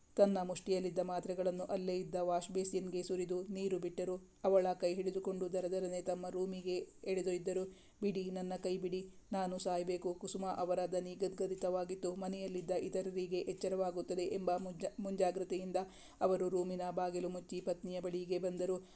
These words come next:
ಅವರ ಕಣ್ಣುಗಳಲ್ಲಿ ಕೋಪದ ತೀವ್ರತೆಯ ಕಾವು ಹೊಗೆಯಾಡುತ್ತಿತ್ತು. "ಯಾಕೆ, ಯಾಕೆ ಸಾಯಕ್ಕೆ ಹೊರಟಿದ್ಯಾ? ಏನ್ ಕಡಿಮೆಯಾಗಿದೆ ನಿಂಗಿಲ್ಲಿ?"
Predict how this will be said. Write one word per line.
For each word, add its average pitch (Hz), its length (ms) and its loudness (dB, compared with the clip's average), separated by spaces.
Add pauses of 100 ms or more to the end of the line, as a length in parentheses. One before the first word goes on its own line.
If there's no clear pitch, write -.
(160)
ಅವರ 185 200 6
ಕಣ್ಣುಗಳಲ್ಲಿ 180 640 0
ಕೋಪದ 180 460 2
ತೀವ್ರತೆಯ 180 560 0
ಕಾವು 175 340 2
ಹೊಗೆಯಾಡುತ್ತಿತ್ತು. 180 840 -2 (260)
"ಯಾಕೆ, 196 340 2 (340)
ಯಾಕೆ 190 220 4
ಸಾಯಕ್ಕೆ 190 380 0
ಹೊರಟಿದ್ಯಾ? 180 540 -2 (240)
ಏನ್ 196 220 4
ಕಡಿಮೆಯಾಗಿದೆ 185 600 0
ನಿಂಗಿಲ್ಲಿ?" 190 460 -4